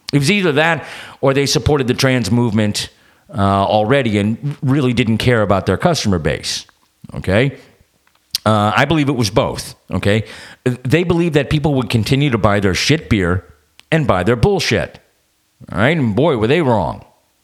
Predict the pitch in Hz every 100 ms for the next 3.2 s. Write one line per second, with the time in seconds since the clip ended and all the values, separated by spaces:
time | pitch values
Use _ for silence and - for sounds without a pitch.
0 | _ _ _ _ - 117 113 160 170 160
1 | 123 127 - - - - - 135 127 151
2 | 160 127 - 185 202 - 110 95 92 85
3 | 78 80